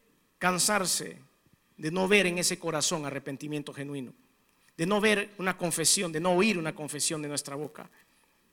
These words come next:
No quieren arrepentirse. Apocalipsis capítulo dos, versículo veintiuno.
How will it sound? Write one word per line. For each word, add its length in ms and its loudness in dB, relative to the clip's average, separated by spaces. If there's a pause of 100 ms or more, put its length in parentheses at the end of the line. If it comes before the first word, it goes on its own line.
(100)
No 160 -6
quieren 260 0
arrepentirse. 680 -4
Apocalipsis 580 0
capítulo 400 -2
dos, 100 2
versículo 420 -2
veintiuno. 480 -4